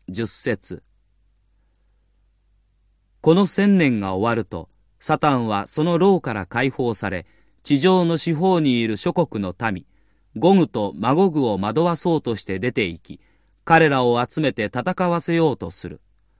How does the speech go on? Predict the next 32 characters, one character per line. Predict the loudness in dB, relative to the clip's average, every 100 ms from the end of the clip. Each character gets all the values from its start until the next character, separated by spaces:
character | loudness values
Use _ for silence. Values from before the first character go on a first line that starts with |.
| _ _ _ _
そ | 0
の | 2 4
数 | 2 0
は | 0 -2 -4
海 | 0 2 2
の | 2
砂 | -2 0 0
の | 2
よ | 2 2
う | 2
に | -2
多 | 0 0 -2
い。 | -10 _ _ _ _ _ _ _ -2
彼 | 2 4
ら | 2
は | 0 -4 -6 -10
地 | -4
上 | 0 2 2
の | 0
広 | -2 0 2
い | 2
場 | 0
所 | -2 0
に | 0
攻 | -2 -2 0
め |
上 | 0 -2
っ |
て | -6 -6 -6
い | -6
っ |
て、 | -10 -10 -10